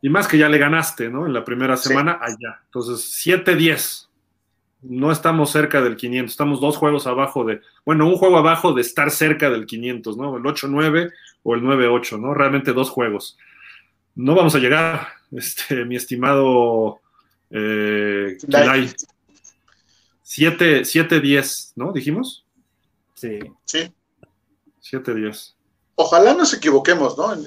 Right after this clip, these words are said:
Speaker 2: en esos juegos que, que dimos como, bueno, que tú los ves viables y que Javi y yo los vemos como que no. Ojalá estemos equivocados y se, se logran las victorias, ¿no?
Speaker 1: La clave es no perder con Atlanta, Houston y los Jets. Son cuatro juegos que hay que ganar sí o sí.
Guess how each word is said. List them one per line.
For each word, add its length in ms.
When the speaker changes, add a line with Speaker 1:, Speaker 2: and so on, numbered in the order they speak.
Speaker 2:
en 160
esos 220
juegos 420
que, 340
que 120
dimos 300
como, 480
bueno, 180
que 80
tú 100
los 140
ves 160
viables 440
y 100
que 160
Javi 300
y 40
yo 100
los 140
vemos 280
como 340
que 100
no. 340
Ojalá 460
estemos 540
equivocados 680
y 120
se, 260
se 120
logran 280
las 120
victorias, 460
¿no? 140
Speaker 1:
La 220
clave 340
es 360
no 300
perder 360
con 380
Atlanta, 680
Houston 480
y 100
los 180
Jets. 200
Son 160
cuatro 280
juegos 260
que 80
hay 80
que 120
ganar 320
sí 160
o 80
sí. 240